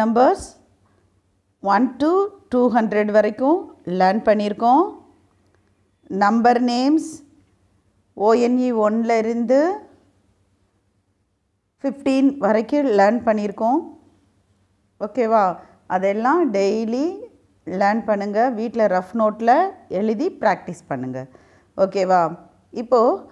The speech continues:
லாஸ்ட் வீடியோல பேக்வேர்ட்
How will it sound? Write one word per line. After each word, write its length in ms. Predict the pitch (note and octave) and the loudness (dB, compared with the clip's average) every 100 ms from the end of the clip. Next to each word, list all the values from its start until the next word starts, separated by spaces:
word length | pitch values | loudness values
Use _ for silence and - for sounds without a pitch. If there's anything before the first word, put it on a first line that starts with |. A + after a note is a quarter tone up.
| _ _ - G#3+ | _ _ -4 0
லாஸ்ட் 440 | G#3+ C#4+ - - _ - G#3 | 0 0 -8 -20 _ -10 -6
வீடியோல 440 | A3+ A3+ G3 E3 E3+ E4+ - - _ F3 G#3+ | -4 0 0 2 2 0 -4 -20 _ -2 2
பேக்வேர்ட் 540 | C4+ - C#4+ E4 | 2 0 0 2